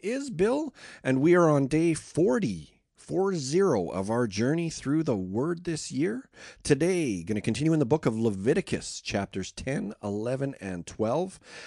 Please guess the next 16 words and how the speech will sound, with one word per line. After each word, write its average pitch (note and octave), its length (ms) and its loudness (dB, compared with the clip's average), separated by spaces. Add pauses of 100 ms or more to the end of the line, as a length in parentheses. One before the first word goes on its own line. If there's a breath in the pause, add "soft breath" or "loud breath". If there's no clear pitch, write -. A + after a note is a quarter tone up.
And F3+ 80 -6
then G3 80 4
we're A3 80 4
gonna A3 120 2
finish C#4+ 280 0
off A3+ 200 4
today's D3 420 0
reading B2+ 300 0
with G2+ 240 -4
Acts - 500 -8 (100)
chapter G#2 460 -2
sixteen. - 800 -8 (120)
Oh, A#2 200 4
by A#2 180 4
the A#2+ 100 2
way, A2+ 280 2